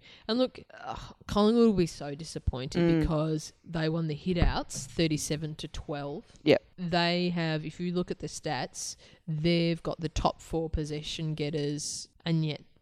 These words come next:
Speaker 1: they still, you know, didn't come away with the win. You know, Steph Cotchy got that goal after the siren at three-quarter time, and you thought, you know,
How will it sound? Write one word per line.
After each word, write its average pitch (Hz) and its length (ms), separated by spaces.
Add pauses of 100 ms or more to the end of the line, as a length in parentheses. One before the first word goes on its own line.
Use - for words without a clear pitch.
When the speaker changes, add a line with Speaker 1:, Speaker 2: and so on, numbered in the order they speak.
Speaker 1:
they 143 120
still, 147 800
you 160 120
know, 143 200
didn't 160 200
come 143 180
away 131 220
with 139 120
the 156 80
win. 156 240
You 170 180
know, 165 120
Steph - 300
Cotchy - 320
got 165 180
that - 260
goal 160 340
after 151 300
the 151 200
siren 185 840 (120)
at - 120
three-quarter 156 460
time, 156 400
and 151 120
you 151 100
thought, 156 300
you 151 100
know, 147 300